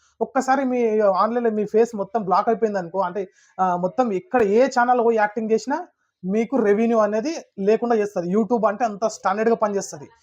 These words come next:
Only YouTube కంటెంట్ YouTube-లోనే చూడాలి. మీకు ఇంతగానో మొత్తుకొని ఎందుకు చెప్తున్నారంటే,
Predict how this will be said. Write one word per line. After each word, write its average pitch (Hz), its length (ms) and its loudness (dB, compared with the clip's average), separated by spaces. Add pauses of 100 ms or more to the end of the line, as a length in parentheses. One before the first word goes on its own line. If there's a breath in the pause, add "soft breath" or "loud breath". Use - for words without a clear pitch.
(500)
Only 277 300 4 (140)
YouTube 285 340 4
కంటెంట్ 269 340 0
YouTube-లోనే 254 600 2
చూడాలి. 220 360 2 (180)
మీకు 214 160 -4
ఇంతగానో 240 360 2
మొత్తుకొని 233 360 -2
ఎందుకు 220 200 0
చెప్తున్నారంటే, 214 800 -2